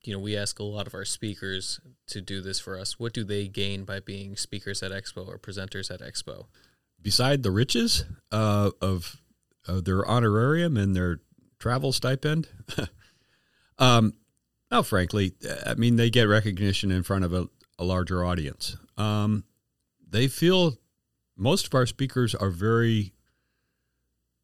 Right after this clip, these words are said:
Speaker 2: motivated. Um, they're part of this industry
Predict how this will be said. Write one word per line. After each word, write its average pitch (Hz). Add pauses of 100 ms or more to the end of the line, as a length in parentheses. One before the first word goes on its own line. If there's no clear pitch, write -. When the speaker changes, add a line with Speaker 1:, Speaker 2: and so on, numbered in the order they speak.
(300)
Speaker 2:
motivated. 92 (260)
Um, 98
they're 117
part 139
of 113
this 90
industry 85